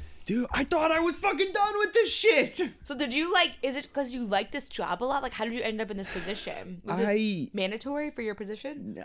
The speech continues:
Speaker 1: I just wanted to get a new job. I was a receptionist at another, and I was like, "I'm done. Like, this is too much. Like, I, I'm done. This is not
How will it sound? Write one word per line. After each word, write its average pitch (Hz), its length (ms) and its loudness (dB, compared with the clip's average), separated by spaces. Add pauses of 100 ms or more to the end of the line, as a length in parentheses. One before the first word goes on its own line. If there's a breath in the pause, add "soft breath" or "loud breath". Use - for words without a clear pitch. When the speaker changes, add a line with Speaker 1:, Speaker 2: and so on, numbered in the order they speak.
Speaker 1:
I 226 160 0
just 277 280 -4
wanted 214 520 0
to 170 180 2
get 139 220 2
a 120 80 2
new 120 200 2
job. 135 200 0
I - 20 0
was 139 140 2
a 139 40 2
receptionist 135 880 -2 (140)
at 127 80 0
another, 117 280 0
and 123 120 -2
I 120 60 0
was 117 100 -2
like, 110 160 0
"I'm 151 140 0
done. 92 340 -4
Like, 101 180 -6
this 123 140 -4
is 107 160 -8
too - 160 -6
much. 85 280 -4 (140)
Like, 92 200 -2
I, 92 380 -4 (100)
I'm 107 140 -2
done. 82 360 -6
This 98 160 -6
is 92 160 -8
not 76 320 -6